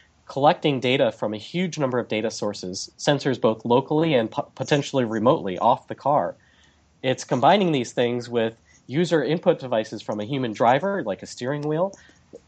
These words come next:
and it's trying to make decisions and send these things back out, possibly over radio, back out to the actuators itself. In other words, the sort of surface area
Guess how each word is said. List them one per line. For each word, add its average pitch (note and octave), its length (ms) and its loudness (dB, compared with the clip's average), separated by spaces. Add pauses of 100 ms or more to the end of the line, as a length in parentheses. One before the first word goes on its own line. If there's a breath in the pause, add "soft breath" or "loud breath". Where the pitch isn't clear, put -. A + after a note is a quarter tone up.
(180)
and C3+ 360 4
it's C#3+ 160 -6
trying F#3 220 0
to F3 60 2
make E3 160 0
decisions F#3+ 500 -4
and B2 160 -2
send E3 260 0
these D3+ 140 -4
things C#3 200 -2
back C3+ 280 0
out, D3 240 4 (320)
possibly D3 400 0
over A2+ 220 -4
radio, E3 580 4
back C#3+ 340 0
out C#3+ 200 0
to B2+ 120 -6
the A2 120 -4
actuators B2 580 0
itself. C#3 420 4 (720 soft breath)
In F3 120 4
other G#3+ 280 4
words, E3 260 4
the C#3 140 -8
sort F3 220 2
of C#3+ 220 0 (640)
surface A#3+ 560 0
area A#2+ 460 2